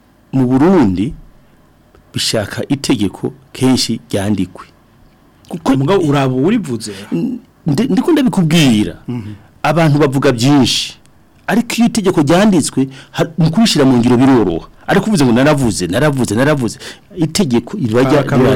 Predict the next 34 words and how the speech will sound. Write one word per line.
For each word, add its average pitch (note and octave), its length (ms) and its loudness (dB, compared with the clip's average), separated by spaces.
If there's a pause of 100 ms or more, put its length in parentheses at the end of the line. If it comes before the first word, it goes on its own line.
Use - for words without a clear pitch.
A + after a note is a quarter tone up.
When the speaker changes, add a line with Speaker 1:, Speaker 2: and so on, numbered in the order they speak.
Speaker 1:
ryandikwa. C3+ 140 0
Speaker 2:
natanze, B2 520 -4
ariko D3+ 280 -2
ngira A#2+ 260 -4
muravyibuka. A#2+ 600 -6 (100)
Batatu C3+ 400 -6
ku C3+ 80 -4
muryango. A#2 380 -4 (280)
Speaker 1:
E, D3 120 2 (120)
byaravuzwe G#3+ 560 2
mugabo E3 440 0 (140)
ntibyashigwa, D#3 560 0
byari E3+ 180 4
gushigwa D3 240 2
mu A#2+ 100 4
ngiro A2 200 2
gute A2 240 -2
none? D#2+ 260 -6 (320)
Bitanditse. A2 760 -2 (460)
Speaker 2:
Mhm. - 80 -16 (120)
Speaker 1:
Kandi A3+ 260 0
iki-, F#3 240 -6
ikindi C3+ 340 0
naco, G2+ 320 -6 (1000)
kuvuga F3+ 720 -2
utabanje F3 760 0
gusigurira B2+ 720 -2
abantu, F#2 640 -6 (140)
nicyo B2 240 0
cyagira, G#2+ 420 -2
cyagira A2 280 -2
kabiri G#2+ 160 -4
nashaka G2 160 -4
ndakubwire. F2 560 -8